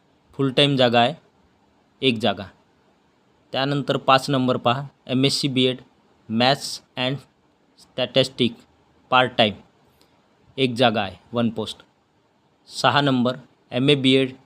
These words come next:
जिओग्राफी पार्ट टाइम, एक जागा. त्यानंतर सात नंबर एमए बीएड इंग्लिश पार्ट टाइम वन पोस्ट एक जागा.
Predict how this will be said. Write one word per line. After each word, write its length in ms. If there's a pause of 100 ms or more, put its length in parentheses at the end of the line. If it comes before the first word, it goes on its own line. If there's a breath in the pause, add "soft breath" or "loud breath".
(260)
जिओग्राफी 680 (340)
पार्ट 280
टाइम, 260 (220)
एक 180
जागा. 360 (640)
त्यानंतर 400
सात 300
नंबर 340 (120)
एमए 200
बीएड 320
इंग्लिश 420 (160)
पार्ट 280
टाइम 180 (760)
वन 180
पोस्ट 440
एक 160
जागा. 260